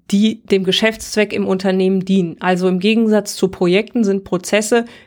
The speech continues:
nicht neuartig, sondern das ist halt was, was sozusagen, wie man immer so schön sagt, das Tagesgeschäft abbildet. Also Ihre klassischen Prozesse,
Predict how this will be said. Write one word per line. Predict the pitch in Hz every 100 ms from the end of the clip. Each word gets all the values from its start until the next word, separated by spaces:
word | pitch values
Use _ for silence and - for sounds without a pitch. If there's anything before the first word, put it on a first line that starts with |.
| -
nicht | 214 214
neuartig, | 190 208 226 233 240 269 262
sondern | - 196 202
das | 196 190
ist | 208
halt | 202 196 196
was, | 208 208 - - -
was | 185 190
sozusagen, | 190 190 165 196 208 190
wie | 196
man | 190
immer | 190 190
so | 170
schön | - 185
sagt, | 185 196 -
das | 180 -
Tagesgeschäft | 190 185 185 - - 139 - 170
abbildet. | - 170 170 175 - - - - -
Also | 202 202
Ihre | 202 190 190
klassischen | 202 233 240 240 220
Prozesse, | - 190 - 240 240 254